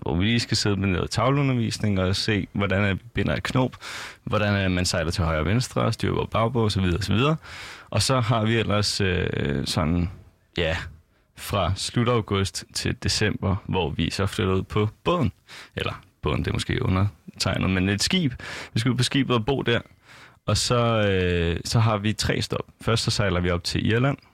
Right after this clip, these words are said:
og det tager to uger at sejle derop. Så sejler vi ned til Tenerife, det tager så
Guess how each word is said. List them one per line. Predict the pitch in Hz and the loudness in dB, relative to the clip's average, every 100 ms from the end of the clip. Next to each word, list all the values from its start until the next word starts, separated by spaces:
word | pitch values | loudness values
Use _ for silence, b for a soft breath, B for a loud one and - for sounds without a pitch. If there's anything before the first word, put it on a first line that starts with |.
| _ | _
og | - - | -4 -2
det | 113 | -2
tager | - 101 85 - - _ _ | 0 0 -2 -6 -20 _ _
to | - - - | -2 -2 0
uger | - 110 - | -2 -2 -4
at | - | -2
sejle | - - - 92 | 0 0 0 -2
derop. | - - - - B B B B | -2 -4 -8 -20 B B B B
Så | - 95 | -4 0
sejler | 90 80 80 | 0 0 0
vi | 80 | 0
ned | 80 | 0
til | - - 78 | -2 -2 -2
Tenerife, | - - 82 107 120 - | -2 -2 0 0 -2 -4
det | |
tager | - - | -4 -4
så | - | -4